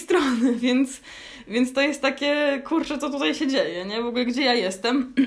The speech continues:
<clears throat> Więc, y, bardzo jest przydatne to, żeby właśnie przed startem przejść się do strefy i owszem, zostawić te swoje rzeczy, ale też potem podejść do drugiej, do drugiego wyjścia ze strefy,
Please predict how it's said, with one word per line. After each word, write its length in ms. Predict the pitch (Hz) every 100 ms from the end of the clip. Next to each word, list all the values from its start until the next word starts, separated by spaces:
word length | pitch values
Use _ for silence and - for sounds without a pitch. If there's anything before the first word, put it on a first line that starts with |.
| - 294 269
<clears throat> 540 | 220 - - - -
Więc, 460 | 233 233 233 240 -
y, 140 | 226
bardzo 420 | 208 214 254 254 240
jest 160 | 240
przydatne 420 | 233 226 240 240
to, 160 | 233 247
żeby 280 | 233 220 233 - - -
właśnie 280 | - 233 240
przed 200 | 233 262
startem 420 | - 247 247 240
przejść 400 | 240 277 269 262
się 80 | -
do 120 | 208
strefy 540 | 233 - 202 196 254 392 - - - -
i 140 | 214
owszem, 340 | 262 262 269 247
zostawić 420 | 247 254 247 247
te 80 | 240
swoje 280 | - 220 233
rzeczy, 360 | 254 277 330
ale 240 | 233 240 233
też 260 | 247 254
potem 380 | - 254 233 233
podejść 420 | 247 240 226 226
do 180 | 196 220
drugiej, 680 | 202 240 226 202 196 208 - - - -
do 180 | - 233
drugiego 360 | 226 233 247 226
wyjścia 380 | 208 220 226
ze 100 | 214
strefy, 500 | 202 220 220 226 302